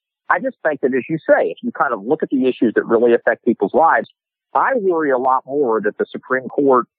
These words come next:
you know, interpreted a law that Congress passed, right, you know, to, to, that, that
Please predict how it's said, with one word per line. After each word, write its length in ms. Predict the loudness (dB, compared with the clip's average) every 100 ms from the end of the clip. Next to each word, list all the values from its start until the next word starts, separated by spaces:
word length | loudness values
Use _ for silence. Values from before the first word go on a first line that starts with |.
| -4
you 80 |
know, 240 | 0 2 0
interpreted 640 | -4 -4 -2 0 2 2 2
a 180 | 2 2
law 300 | 4 4 2
that 140 | -2 0
Congress 400 | 0 2 2 -2 -2
passed, 420 | 0 0 -2 -12 _ _ _ -20 -10
right, 320 | 0 2 2 -4 -10
you 100 | -2
know, 280 | 2 2 2 -4 -16 -8
to, 120 | -8 -4
to, 120 | -6 -2
that, 100 | -2
that 100 | 0